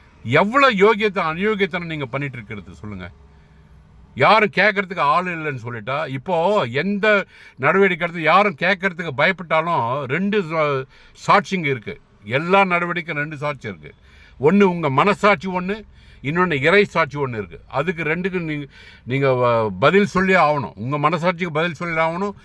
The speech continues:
இறை சாட்சிக்கும் பதில் சொல்லி ஆகணும். மற்றவங்க கேட்குறாங்களோ கேட்கலையோ அதை விட்டுருங்க. ஏன்னா, அவங்கவுங்க வந்து அவங்கவுங்க இதை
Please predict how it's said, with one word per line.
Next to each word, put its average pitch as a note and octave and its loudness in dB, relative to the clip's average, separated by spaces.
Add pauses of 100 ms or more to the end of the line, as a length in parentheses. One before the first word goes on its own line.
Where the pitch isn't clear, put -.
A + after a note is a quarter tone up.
(200)
இறை F3 4
சாட்சிக்கும் F#3 0
பதில் D3 -2
சொல்லி C#3 -6
ஆகணும். G2 -4 (560)
மற்றவங்க D3 -2
கேட்குறாங்களோ D#3 2
கேட்கலையோ D3 -2
அதை C#3 0
விட்டுருங்க. A2 -10 (600)
ஏன்னா, D#3+ 2
அவங்கவுங்க E3 4
வந்து F3+ 0
அவங்கவுங்க D3+ 0
இதை C#3+ -4